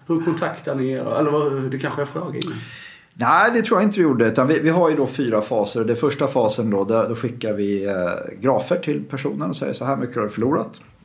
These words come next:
Speaker 2: Så här mycket spenderar, tid har du spenderat, liksom. Eh, har du kul med det här?"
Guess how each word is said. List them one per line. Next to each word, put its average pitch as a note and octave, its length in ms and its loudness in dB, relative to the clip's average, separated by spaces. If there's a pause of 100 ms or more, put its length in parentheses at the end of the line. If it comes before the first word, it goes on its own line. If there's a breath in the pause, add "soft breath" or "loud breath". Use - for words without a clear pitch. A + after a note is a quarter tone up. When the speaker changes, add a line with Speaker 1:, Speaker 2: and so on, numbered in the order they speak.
Speaker 2:
Så A2+ 120 -6
här A2 80 0
mycket A2+ 280 -4
spenderar, G#2+ 520 -4
tid C3 200 -6
har C#3 60 0
du C3+ 60 -2
spenderat, C3 520 -4
liksom. - 260 -8 (240)
Eh, - 1300 -14
har A2 100 0
du G#2 60 0
kul C#3+ 240 2
med F3 120 0
det D#3+ 60 4
här?" F3 240 0